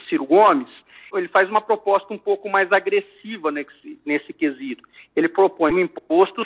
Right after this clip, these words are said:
sobre grandes fortunas, com uma alíquota de zero vírgula cinco por cento a partir de um determinado montante de, de patrimônio das pessoas.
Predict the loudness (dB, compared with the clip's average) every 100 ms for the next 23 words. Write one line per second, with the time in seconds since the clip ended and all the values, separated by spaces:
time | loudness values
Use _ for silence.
0 | -2 0 0 0 2 2 -2 -6 -4 -4
1 | -2 0 0 -2 -8 _ -20 -4 0 2
2 | 2 2 -4 -6 -6 0 0 0 -2 0
3 | -2 -2 -12 -10 -10 -10 -4 -2 -2 -6
4 | -20 _ -20 -4 0 0 -2 -4 -10 -6
5 | 0 0 0 0 2 2 0 -10 _ _
6 | -6 -4 -4 -6 -6 -6 -8 -12 -20 -18
7 | -16 -12 -8 -8 -8 -10 -4 -2 0 0
8 | 2 4 6 4 2 -8 _ _ _ -6
9 | -6 -8 -12 -12 -18 -18